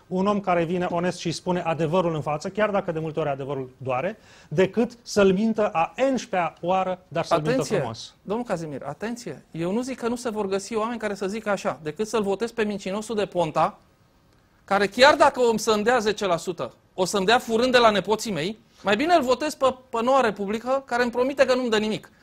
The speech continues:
Speaker 2: Eu nu zic că nu veți găsi astfel de oameni, numai că în niciun caz nu veți găsi o majoritate de acest fel, astfel
Speaker 1: În
Speaker 2: încât să accedeți la putere.
Speaker 1: În, într-o primă fază, categoric nu. Dar noi ne bazăm, fiind un partid de esență liberal-conservatoare, ne bazăm pe creșterea organică.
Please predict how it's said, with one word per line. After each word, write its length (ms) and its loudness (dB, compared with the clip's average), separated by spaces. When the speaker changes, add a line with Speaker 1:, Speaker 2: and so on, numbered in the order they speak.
Speaker 2:
Eu 180 4
nu 100 6
zic 160 2
că 120 4
nu 80 6
veți 180 2
găsi 200 -4
astfel 260 -6
de 60 -4
oameni, 260 -8
numai 320 -10
că 80 -2
în 140 2
niciun 360 -2
caz 400 -2
nu 120 -8
veți 200 -2
găsi 240 -2
o 60 -2
majoritate 880 2
de 100 0
acest 340 -2
fel, 280 -6
astfel 240 -2
Speaker 1:
În 60 0
Speaker 2:
încât 180 -2
să 80 -4
accedeți 380 -4
la 100 0
putere. 400 -4
Speaker 1:
În, 380 -4
într-o 340 -4
primă 260 -4
fază, 280 -2
categoric 560 0
nu. 200 -4
Dar 280 -4
noi 260 -6
ne 80 -4
bazăm, 320 -2
fiind 300 -2
un 100 -2
partid 340 -4
de 100 -6
esență 540 -4
liberal-conservatoare, 1200 0
ne 120 -8
bazăm 340 -6
pe 100 -10
creșterea 440 -6
organică. 520 0